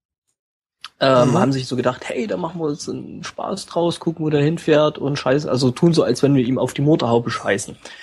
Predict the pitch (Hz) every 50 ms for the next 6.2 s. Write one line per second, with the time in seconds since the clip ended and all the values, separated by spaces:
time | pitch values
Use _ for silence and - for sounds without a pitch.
0 | - - - - - - - - - 123 120 120 123 127 117 113 117 110 123 120
1 | 120 120 - - 117 - - 127 127 131 127 120 117 135 123 - - 131 117 -
2 | 117 123 123 - - 107 95 - 117 156 - - - - 147 131 131 127 107 113
3 | - 123 117 - - 117 - - 113 104 - 117 - - 160 170 170 180 165 -
4 | 202 - 147 139 143 - _ - - - _ - - _ - - - - - -
5 | - - - - - - _ _ _ _ _ _ 139 135 131 131 131 127 127 127
6 | 127 127 -